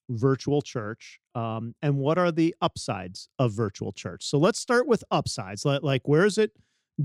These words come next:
good and positive that, that there's a movement toward this?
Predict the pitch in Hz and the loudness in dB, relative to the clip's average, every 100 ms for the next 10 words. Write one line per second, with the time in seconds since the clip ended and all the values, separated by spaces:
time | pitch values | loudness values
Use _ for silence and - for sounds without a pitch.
0 | 117 185 208 180 147 156 147 135 123 117 | 4 6 6 2 2 2 2 0 -4 -8
1 | 110 123 - 135 123 127 120 113 139 151 | -4 -6 -4 -6 -4 -4 -4 -2 2 4
2 | 151 151 143 131 123 120 127 123 | 4 0 -4 -6 -6 -6 -8 -10